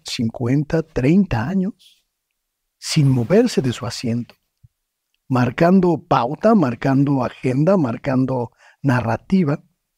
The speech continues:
sin permitir que voces nuevas, que voces diferentes, que pensamientos distintos entren a diversificar la oferta, la oferta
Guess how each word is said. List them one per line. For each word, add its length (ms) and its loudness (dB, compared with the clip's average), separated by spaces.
sin 320 2
permitir 720 2
que 260 4
voces 560 2
nuevas, 720 0
que 500 4
voces 380 2
diferentes, 800 -2
que 120 -10
pensamientos 680 -4
distintos 640 -4
entren 640 0
a 600 -12
diversificar 1040 0
la 120 -8
oferta, 680 -4
la 140 0
oferta 760 -2